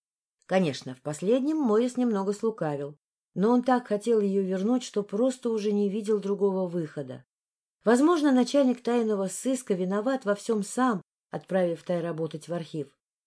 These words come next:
Но тогда он руководствовался только ее безопасностью, теперь же желанием снова добиться ее расположения.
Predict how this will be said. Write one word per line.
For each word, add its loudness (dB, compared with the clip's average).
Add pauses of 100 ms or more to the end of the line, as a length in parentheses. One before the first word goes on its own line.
(160)
Но -4
тогда 0
он -2
руководствовался -4
только -2
ее 2
безопасностью, -6 (400)
теперь 0
же -4
желанием -2
снова -8
добиться -6
ее -4
расположения. -8